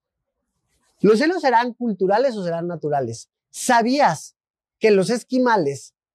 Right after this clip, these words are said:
en, en mayor medida no experimentan celos, es una locura. Pero esto pasa muchas veces. Cuando hay un contexto en donde estamos solos, vivimos en un iglú, no hay peligro de nada, llegas con un esquimal y te dice, "Adelante, por favor, pasa, tómate una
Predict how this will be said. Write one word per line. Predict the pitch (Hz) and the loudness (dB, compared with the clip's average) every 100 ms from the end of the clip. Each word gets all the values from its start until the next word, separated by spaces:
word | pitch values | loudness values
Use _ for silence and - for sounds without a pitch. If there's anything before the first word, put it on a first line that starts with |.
| - | -2
en, | 185 180 156 - | 0 0 -2 -2
en | 180 | 2
mayor | 185 196 233 | 4 4 2
medida | 247 240 233 | 2 0 0
no | 214 220 | 2 0
experimentan | 220 170 185 175 180 151 | 0 -2 -2 -2 -4 -8
celos, | 120 107 175 - _ _ _ - | -6 -6 -6 -10 _ _ _ -18
es | - | -2
una | 254 254 | 2 4
locura. | 185 139 247 269 127 _ _ _ _ _ _ _ | 4 0 -2 -4 -6 _ _ _ _ _ _ _
Pero | 165 196 | 2 2
esto | 262 220 | 2 2
pasa | 233 277 233 | 2 2 2
muchas | 196 180 185 156 | 0 -2 -2 -2
veces. | 147 113 104 - _ _ _ _ _ _ _ _ _ | -4 -6 -14 -20 _ _ _ _ _ _ _ _ _
Cuando | 196 208 262 | 2 4 4
hay | 320 247 _ _ _ _ _ _ | 4 0 _ _ _ _ _ _
un | 233 226 | 0 2
contexto | 277 254 233 220 - 127 107 - | 2 2 2 2 0 -12 -12 -6
en | 151 | -2
donde | 160 170 | 0 -2
estamos | - 233 277 - | 0 0 0 2
solos, | 208 226 165 | 4 4 4
vivimos | 185 226 | 0 0
en | 190 | 2
un | 208 | 2
iglú, | 220 165 175 220 208 | 0 2 4 4 4
no | |
hay | 202 | 2
peligro | 185 226 226 226 | 4 4 4 2
de | 156 | 0
nada, | 156 180 220 302 _ _ _ _ 156 | 0 2 0 -2 _ _ _ _ -10
llegas | 143 269 339 320 | -2 -2 -2 -4
con | 240 240 | -2 -2
un | |
esquimal | 247 - 190 196 | -2 -2 0 2
y | 214 | 2
te | 214 | 0
dice, | 202 - - | 0 -4 -2
"Adelante, | 175 196 208 240 285 311 | 0 2 4 4 2 -4
por | 233 214 | -4 -4
favor, | 185 185 233 233 - | -2 0 0 0 0
pasa, | 220 240 247 254 | 2 2 0 -4
tómate | 247 247 233 | -4 -6 -6
una | 240 240 | -6 -8